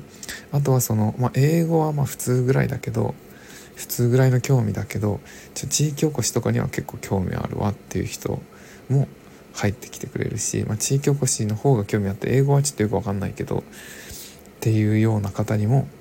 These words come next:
なんか面白そうなことやってんのかしらっていうことで、アプリに入ってきてもらってっていう、そんな風にして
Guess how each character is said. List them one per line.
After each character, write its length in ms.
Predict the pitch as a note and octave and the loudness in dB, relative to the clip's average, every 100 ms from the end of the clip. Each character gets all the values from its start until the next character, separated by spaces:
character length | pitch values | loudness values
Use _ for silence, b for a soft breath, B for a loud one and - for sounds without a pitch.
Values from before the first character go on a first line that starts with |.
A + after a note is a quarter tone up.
| - - - - - - - - - - | -20 -20 -20 -20 -20 -20 -20 -20 -20 -4
な 140 | B2+ A#2+ | 0 0
ん 40 | |
か 100 | G#2+ | 0
面 80 | G2+ | 0
白 160 | A#2 | 0
そ 240 | A2+ B2 A2+ | 2 2 2
う 40 | |
な 100 | G#2 | 0
こ 100 | - | -4
と 80 | G2+ | -4
や 80 | G2 | -6
っ 20 | |
て 180 | - A2+ | -2 0
ん 60 | |
の 80 | G2+ | 0
か 140 | - - | -2 -4
し 120 | - | -2
ら 120 | A2 | -2
っ 60 | C#3 | -2
て 180 | - | 0
い 20 | - | 0
う 40 | |
こ 80 | - | 0
と 120 | G2+ | 0
で、 180 | A#2+ B2 B B B B | 0 0 B B B B
ア 100 | A2+ | -4
プ 120 | - | -2
リ 100 | G2+ | 0
に 60 | F#2+ | 0
入 140 | - | -2
っ 40 | - | -6
て 100 | - | -10
き 60 | |
て 80 | - | -6
も 100 | - | -6
ら 80 | - | -6
っ 60 | - | -10
て 200 | - F#2+ | -8 -10
っ 20 | |
て 220 | - - | -6 -4
い 120 | F2+ | -2
う、 120 | - - B B B B B B B | -4 -10 B B B B B B B
そ 280 | - - C#3 | -10 -2 2
ん 200 | C#3 C#3+ | 6 6
な 120 | C#3+ | 6
風 280 | C#3 C#3 A#2 | 6 4 4
に 280 | G2+ A2 - - - | 2 -2 -6 -10 -8
し 180 | - - | -4 -4
て 360 | - G#2+ G2 | 0 2 2